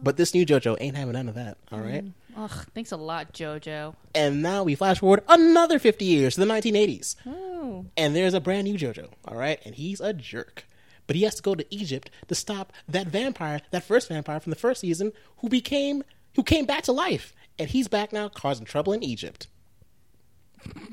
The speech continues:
Speaker 1: And they have to go all the way from Japan to Egypt to stop him.
Speaker 2: Oh, boy.
Speaker 1: And now you
Speaker 2: It's a
Speaker 1: flash
Speaker 2: long
Speaker 1: forward
Speaker 2: flight.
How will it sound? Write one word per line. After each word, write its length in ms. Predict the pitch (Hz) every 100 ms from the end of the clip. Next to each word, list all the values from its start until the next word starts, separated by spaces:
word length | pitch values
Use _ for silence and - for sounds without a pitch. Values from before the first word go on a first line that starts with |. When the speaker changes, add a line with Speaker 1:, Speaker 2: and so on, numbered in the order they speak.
| 196 -
Speaker 1:
And 220 | 143 127
they 80 | 135
have 100 | 160
to 60 | 143
go 80 | 131
all 180 | 120
the 40 | 151
way 60 |
from 120 | 156 135
Japan 400 | 120 151 170 160
to 100 | -
Egypt 300 | 160 180 - - -
to 100 | 170
stop 440 | - - 113 107
him. 260 | 117 - - _ _ -
Speaker 2:
Oh, 100 | 202
boy. 220 | 185 196 - _ _ -
Speaker 1:
And 140 | 160
now 80 | 180
you 80 | 185
Speaker 2:
It's 80 |
a 60 | -
Speaker 1:
flash 80 | 185
Speaker 2:
long 60 | 185
Speaker 1:
forward 220 | 185 185
Speaker 2:
flight. 160 | 196